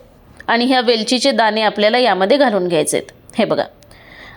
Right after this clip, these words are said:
असं केल्यामुळे वेलची व्यवस्थित या मिश्रणासोबत मिक्स होते, मस्त. आता वेलची यामध्ये संपूर्ण घालून झाली की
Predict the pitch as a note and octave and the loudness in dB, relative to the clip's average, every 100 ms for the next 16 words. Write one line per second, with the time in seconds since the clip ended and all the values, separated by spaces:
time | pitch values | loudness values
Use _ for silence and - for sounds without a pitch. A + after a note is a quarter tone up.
0 | - - - - A3+ D4+ D4+ C#4+ C4+ C4 | -20 -20 -10 -4 0 0 0 0 0 2
1 | A3+ A3+ A3 G#3 A3+ A#3 G#3+ G3+ A3 - | 2 2 0 -2 -2 0 0 0 -2 -2
2 | A#3+ B3+ A#3+ G#3+ G#3 G#3+ A3 A3+ A3 G#3 | -2 2 2 2 0 0 0 0 0 0
3 | G#3 G3+ A3 - G#3 A#3 D#4 - _ - | 0 -2 -2 -2 0 0 -4 -8 _ -20
4 | - - - - - - - - - D4+ | -20 -20 -20 -20 -20 -20 -20 -20 -6 -2
5 | D4+ - C#4 - - - - - - - | -2 0 0 -2 -14 -20 -18 -18 -20 -12
6 | - A#3+ C4 A#3+ A#3 A3+ C#4+ C4 B3+ C4 | -4 0 2 2 0 0 2 2 2 0
7 | C4+ A#3 A#3+ B3 A#3 G#3+ A3 A#3 A3 G#3 | 0 0 0 2 2 0 2 2 2 0
8 | G#3 A3+ | -2 -2